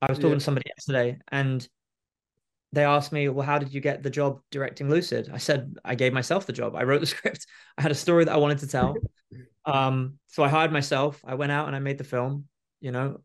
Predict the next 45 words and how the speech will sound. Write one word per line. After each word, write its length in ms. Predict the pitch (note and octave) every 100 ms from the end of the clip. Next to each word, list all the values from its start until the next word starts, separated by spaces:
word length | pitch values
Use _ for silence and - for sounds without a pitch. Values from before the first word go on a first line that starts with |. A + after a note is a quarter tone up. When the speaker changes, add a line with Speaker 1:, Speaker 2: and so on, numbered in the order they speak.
| -
Speaker 1:
Um, 200 | B2+ B2
before 300 | B2 D3+ D3
that, 260 | C#3+ D3
it 80 | C3
was 120 | B2+ B2+
the 40 |
same 220 | C3 C#3+
with 80 | C#3
my 140 | C3
first 260 | B2+ C#3 B2+
short 240 | D3+ C#3
film 220 | C3+ B2 A#2+
that 80 |
I 20 | A#2
m-, 220 | A2+ - - -
you 80 |
know, 140 | A#2 A2+
that 100 | A#2
I 40 |
made 180 | A#2+ A#2
before 240 | A#2 B2
Lucid. 400 | A#2 A#2 B2 C3 _ _ _ _ _
So 300 | - - C3+
really, 520 | B2+ D3 D#3+ C#3+ C3 - _ _ _
I 80 | B2+
think 220 | - C#3
it 40 | C#3
comes 200 | D3 C3
down 260 | C3+ C3 B2+
to, 400 | C3+ C3 B2+ B2 _ _ _ _ _ _ _
you 140 | - C3
know, 320 | A#2+ A#2+ - _ _ _ _ - -
you, 580 | C3 C#3+ C3+ C3+ C3 _ _ _ _ _ _ _ -
you 120 | D#3
know, 120 | C#3
all 100 | D3+
that 160 | D3+ C#3
you 120 | C#3+
versus 320 | C#3 C3 A#2
you 120 | C3+
stuff 300 | C3 D3 C3+
is 200 | D3 C#3
true. 260 | C#3 B2 C#3
And 280 | B2+ B2 C3 _ C3
you 220 | C3